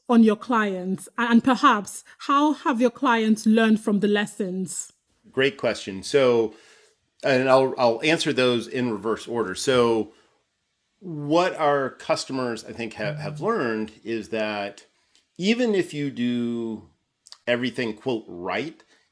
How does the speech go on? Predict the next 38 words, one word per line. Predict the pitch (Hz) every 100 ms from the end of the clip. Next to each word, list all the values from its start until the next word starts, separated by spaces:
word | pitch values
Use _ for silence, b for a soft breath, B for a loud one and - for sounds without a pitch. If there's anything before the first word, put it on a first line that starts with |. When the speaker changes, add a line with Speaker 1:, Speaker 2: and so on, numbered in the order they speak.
| -
Speaker 2:
you | 95
keep | - - -
your |
software | 131 - 226 - 104 90 -
up | -
to | 87
date. | 80 71 - _
For, | _ - 120 101 98 98
uh, | 92 87 87
example, | 147 98 139 156 113 98 98 b b b -
bad | 113 - 139 175
things | 175 165 156
can | - 123 110
still | - 107
happen | - 107 107 85
to | -
you. | 78
You | 98
know, | 113
one | 107 120
of | 120 101
the, | 107 104 98 87 -
the | 87 92 90 85 _
kind | 95
of | 87 90 - -
nasty, | 101 101 104 110 110 - 113 104
ironic | 101 98 107 98 -
twists | - 208 135 - -
of | 113
the | 95
SolarWinds | - 113 107 98 92
attack | 90 - 185 107 - b b
was | 131
the | 120
customers | 120 - 170 - 135 120 110
who | - 131
were | 110 101 98 156
impacted | 214 214 90 - 101